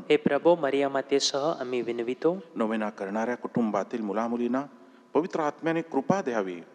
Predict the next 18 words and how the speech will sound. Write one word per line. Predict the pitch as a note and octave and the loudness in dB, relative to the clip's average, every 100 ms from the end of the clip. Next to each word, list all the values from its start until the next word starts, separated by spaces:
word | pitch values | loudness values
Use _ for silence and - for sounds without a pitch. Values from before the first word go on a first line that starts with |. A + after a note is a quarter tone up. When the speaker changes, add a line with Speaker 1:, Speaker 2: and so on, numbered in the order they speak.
| - - - _ - C3+ | -20 -20 -20 _ -6 -2
Speaker 2:
व | |
त्यांना | D3 D#3+ D#3 | 2 2 0
जीवनात | A#2+ C#3 D#3+ E3+ E3 | -2 -2 0 0 -2
योग्य | A#2+ D#3+ D#3+ E3 | 2 2 2 -4
ते | C3+ | 0
मार्गदर्शन | G2 A2+ B2+ A#2+ - A2 | 0 0 0 0 0 -4
करावे | G2 F#2+ F#2+ F#2 | -2 2 2 0
म्हणून. | F2+ F#2+ F3+ E3 - | -2 -2 -2 -4 -2
Speaker 1:
हे | C#3+ | 0
प्रभो, | C#3 C#3 C#3 D#3+ | 2 2 4 4
मरिया | C#3+ C3 C3 | 4 2 2
मातेसह | C3 C3 C#3 - C#3 C#3 F3 | 2 2 0 2 -2 -2 -2
आम्ही | B2+ B2+ A#2+ | -2 0 0
विनवितो. | A#2 A#2 B2 - E3+ F#3+ - | 0 -2 -2 2 0 0 0
Speaker 2:
नोवेना | E3+ F#3+ F#3 | 2 2 0
करणाऱ्यांना | - G#2+ A2+ C#3+ C#3+ D3+ - | 0 0 0 0 0 0 0
आरोग्य | A#2+ F3 G#3 B2+ | 0 -2 0 2
लाभावे | G2 F2+ A2 G2+ | 2 2 0 0